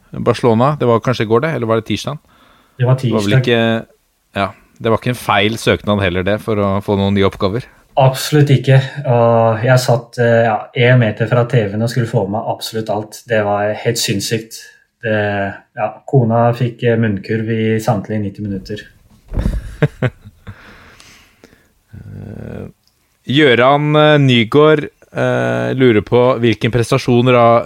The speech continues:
Speaker 1: rangerer du høyest av å være toppskårer i Eliteserien, eller å skåre elleve mål i en og samme kamp mot Ronny Deila i femte divisjon?
Speaker 2: <laughs> Nei, det må vel bli elleve mål mot, eh, Stoppen der,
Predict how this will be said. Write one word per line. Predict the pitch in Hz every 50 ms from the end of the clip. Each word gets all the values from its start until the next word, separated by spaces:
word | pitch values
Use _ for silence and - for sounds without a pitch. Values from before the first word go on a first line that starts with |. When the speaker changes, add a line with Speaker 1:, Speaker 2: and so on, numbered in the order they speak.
| 113
Speaker 1:
rangerer | 120 127 120 - 117 107 110
du | 110
høyest | 107 107 101 98 - - 110
av | 117
å | 120 117
være | 110 104 110
toppskårer | - - 123 - - - 107 98 98 104 120
i | 113 110 107 107
Eliteserien, | 110 113 110 95 - - 98 104 117 139 156 - -
eller | 131 113 107 104 107 110
å | 127 123
skåre | - - 120 110 117 135 131
elleve | 120 110 101 92 87 104 104
mål | 101 95 98 104
i | 110 104
en | 95 92 104
og | 104
samme | - 113 98 95 92 -
kamp | - 98 98 95 -
mot | 107 104 95
Ronny | 98 92 90 98 104 98
Deila | 95 87 82 90 92
i | 92
femte | - 98 85 - 85
divisjon? | 147 139 143 196 170 143 139 - - - - - - - - - - - - - -
Speaker 2:
<laughs> | - - - - - - - - - - - _ _ 120
Nei, | 120 127 143
det | 143 151 151
må | 147 139 127 131
vel | 143 151 147
bli | 135 131 135 135 135 135 135 135 135 135 139 139 143
elleve | 127 113 110 107 123 127
mål | 123 117 113 113 123 120
mot, | 120 120 120 123 123 123 - -
eh, | 123 117 117 117 113 113 113 113 113 117
Stoppen | - - - 107 107 - - - 110 110 107
der, | 113 120 120